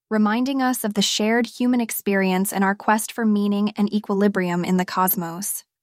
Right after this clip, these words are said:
As we transition from the age-old world to the contemporary era, we bear witness to Horus's indelible impact on art, literature, and media.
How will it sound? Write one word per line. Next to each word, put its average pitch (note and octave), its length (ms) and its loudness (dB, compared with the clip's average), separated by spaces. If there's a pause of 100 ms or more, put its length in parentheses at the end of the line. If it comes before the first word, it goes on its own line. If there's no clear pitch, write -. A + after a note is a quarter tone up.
(160)
As A#3 180 2
we C#4 120 0
transition G3 680 -2
from G3 160 2
the G3 160 4
age-old G#3 480 0
world E3+ 360 -6
to - 80 -8
the G3+ 100 0
contemporary G3 760 0
era, F3+ 400 -4 (320)
we A3+ 100 4
bear G#3 240 2
witness G3+ 400 -2
to F#3+ 100 -4
Horus's G#3+ 500 0
indelible G#3+ 580 4
impact - 500 -2
on F#3 240 0
art, F#3+ 340 2 (240)
literature, G#3 800 -2
and G#3 160 2
media. F#3 480 -4